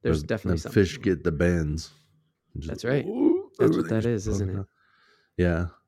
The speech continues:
Speaker 2: You ever see
Speaker 1: Fucking
Speaker 2: the
Speaker 1: wild.
Speaker 2: ones in the ocean where, like, looks like there's a weird cone coming out of their mouth?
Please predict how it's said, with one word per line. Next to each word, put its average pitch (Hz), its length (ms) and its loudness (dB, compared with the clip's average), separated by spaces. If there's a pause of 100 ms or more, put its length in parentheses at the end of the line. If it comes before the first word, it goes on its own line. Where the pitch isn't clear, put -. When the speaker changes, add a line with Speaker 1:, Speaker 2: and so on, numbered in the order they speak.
(1040)
Speaker 2:
You 101 140 6
ever 98 100 2
see 104 140 2
Speaker 1:
Fucking 98 40 6
Speaker 2:
the 92 60 6
Speaker 1:
wild. 90 100 2
Speaker 2:
ones 95 180 0
in 87 120 2
the 87 160 0
ocean 98 560 2 (180)
where, 87 320 4
like, 82 360 0 (680)
looks 98 180 -4
like 92 100 2
there's 90 200 0
a 85 60 0
weird 90 320 0
cone 90 320 -2
coming 95 260 0
out 95 120 2
of 98 40 4
their 92 120 2
mouth? 92 360 0